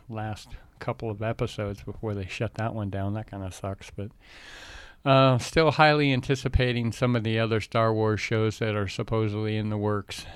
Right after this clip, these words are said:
Um, so hopefully we'll see something coming up soon that will replace those. Um, but, and if they do, I will let you guys know what I'm watching, 'cause,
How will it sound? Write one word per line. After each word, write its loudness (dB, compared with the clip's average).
Um, -6
so -4
hopefully -4
we'll -4
see -6
something -6
coming -4
up -6
soon -2
that -4
will -2
replace -2
those. 2
Um, -2
but, -2
and -4
if -4
they -4
do, -2
I -2
will -2
let -6
you -2
guys -4
know 0
what -6
I'm -4
watching, -8
'cause, -8